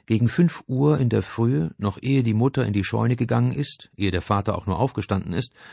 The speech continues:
kommt Ture auf den Hof getrottet. Er geht in die Küche und ruft:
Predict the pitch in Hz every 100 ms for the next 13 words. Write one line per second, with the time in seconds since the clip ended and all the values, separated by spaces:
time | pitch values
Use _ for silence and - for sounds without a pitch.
0 | - - 143 147 - - 127 135 127 120
1 | - 113 98 - 90 - 85 76 - _
2 | _ _ _ _ _ _ _ _ _ 110
3 | 104 151 151 113 - 147 143 113 104 123
4 | 120 - -